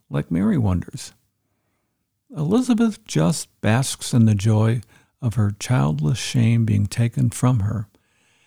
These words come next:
and the joy of her connection with Mary, and being a blood relative to Jesus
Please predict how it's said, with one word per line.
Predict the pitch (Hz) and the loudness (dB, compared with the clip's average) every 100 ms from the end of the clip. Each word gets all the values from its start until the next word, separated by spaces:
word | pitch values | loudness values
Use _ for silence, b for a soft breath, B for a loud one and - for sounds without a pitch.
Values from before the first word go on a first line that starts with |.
| _ - | _ 0
and | 113 113 | 4 6
the | 107 | 4
joy | 98 110 135 170 160 | 2 2 2 2 2
of | 110 | 0
her | 139 | 0
connection | 120 110 110 - 123 | 2 2 0 -2 0
with | 110 - | 0 0
Mary, | 113 98 101 107 107 _ _ _ _ - | 0 0 0 -2 -4 _ _ _ _ 0
and | 123 113 | 4 6
being | 131 135 | 4 4
a | 117 | 2
blood | 95 110 147 147 | 0 0 -2 0
relative | 117 143 151 - 110 98 101 | -2 0 -2 -2 -2 -2 -4
to | - 113 | -4 -4
Jesus | 98 110 123 127 135 - | 0 2 2 2 -2 -4